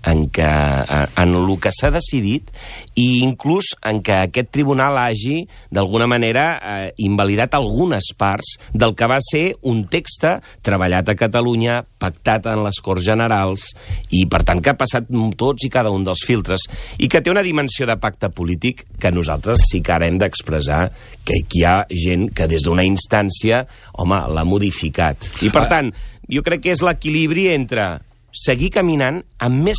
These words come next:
Speaker 1: força que mai, perquè la realitat ens ho demana, eh, el vèncer la crisi econòmica, el seguir construint país, però sí que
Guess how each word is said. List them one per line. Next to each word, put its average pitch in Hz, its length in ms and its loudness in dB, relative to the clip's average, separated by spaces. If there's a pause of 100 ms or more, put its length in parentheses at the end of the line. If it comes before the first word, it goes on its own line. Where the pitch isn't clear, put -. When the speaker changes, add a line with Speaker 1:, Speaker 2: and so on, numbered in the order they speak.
Speaker 1:
força 147 400 -2
que 95 160 0
mai, 78 300 -2 (500)
perquè 107 480 2
la 110 140 2
realitat 110 460 0
ens 131 180 0
ho 110 80 0
demana, 92 400 -2 (100)
eh, 101 140 2
el 107 180 2
vèncer 101 560 2 (180)
la 101 140 0
crisi 101 320 0
econòmica, 101 480 0
el 98 80 0
seguir 98 300 -2
construint 104 580 0
país, 123 480 0 (420)
però 143 220 4
sí 196 280 -2
que 160 280 0